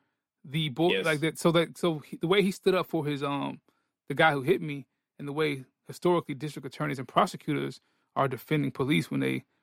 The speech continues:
Speaker 1: are charged with stuff like this, there's a, like, a deep-rooted thing that needs to be de-,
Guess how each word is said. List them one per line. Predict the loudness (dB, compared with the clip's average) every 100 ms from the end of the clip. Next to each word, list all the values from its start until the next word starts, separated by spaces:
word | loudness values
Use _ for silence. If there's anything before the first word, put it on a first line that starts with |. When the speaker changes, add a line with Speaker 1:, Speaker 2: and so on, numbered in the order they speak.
| _
Speaker 1:
are | -14
charged | 4 6 8 4
with | -4
stuff | -8 -8
like | -10 -10
this, | -12 -12 -14 _ _ _ _
there's | 2 4
a, | 4
like, | 2
a | -2
deep-rooted | -6 -6 -6 -6 -6 -4 -4 -8 _ _ -2
thing | 0 2
that | 2
needs | 2 2
to | -4
be | -8
de-, | -8 -4 -4 -2 -6